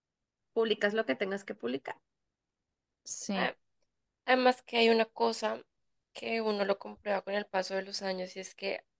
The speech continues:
Speaker 3: así uno haga o uno no haga, la gente va a hablar.
Speaker 1: Siempre.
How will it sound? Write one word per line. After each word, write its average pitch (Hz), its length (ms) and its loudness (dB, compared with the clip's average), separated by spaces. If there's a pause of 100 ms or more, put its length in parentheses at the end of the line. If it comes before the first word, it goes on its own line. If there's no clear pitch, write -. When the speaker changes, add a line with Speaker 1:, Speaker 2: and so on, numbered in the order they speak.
Speaker 3:
así 214 280 -6
uno 196 260 0
haga 196 400 -2 (140)
o 196 140 -12
uno 185 200 -10
no 185 160 -4
haga, 190 220 -2
la 214 140 -6
gente 180 260 -8
va 165 60 -2
a 160 40 -6
hablar. 160 280 -10 (500)
Speaker 1:
Siempre. - 600 -4